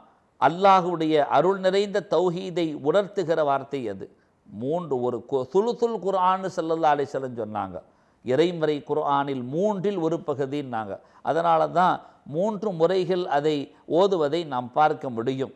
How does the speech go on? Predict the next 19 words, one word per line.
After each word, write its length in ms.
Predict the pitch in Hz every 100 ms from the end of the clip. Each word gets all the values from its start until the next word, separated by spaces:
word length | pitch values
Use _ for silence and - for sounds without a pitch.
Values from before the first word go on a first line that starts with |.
| _ _ _ -
ஃபாத்திஹா 560 | 139 139 143 139 127 - - _
சூறாக்களை 560 | 160 143 139 135 135 123
ஓதிவிட்டு 680 | 120 131 127 123 120 196 - -
குல் 140 | - 175
ஹுவல்லாஹ் 380 | 180 170 156 135
அஹத 180 | 151 135
மூன்று 360 | 151 220 190
முறைகள் 460 | 185 143 147 156 156
ஓதுவார்கள். 680 | 139 120 113 101 90 90 95 _ _ _ _ _ _ _ _ _ _
யாருக்காவது, 840 | - 110 160 170 170 165 160 160 180 127 117 143 - - _ _ _
அ, 360 | 117 110 104 98
ஒரு 220 | 104 104 101
சிஹ்ரு 320 | 160 165 202
போன்ற 500 | 185 160 151 147 139 131
சூனியத்தால் 640 | 175 185 185 170 151 160 151
ஏற்பட்ட 520 | 147 143 147 131 143
பாதிப்புகள் 720 | 110 117 170 180 - 165 151
இருக்கும் 520 | 135 135 151 151 135
என்றால் 680 | 110 95 90 107 156 208 240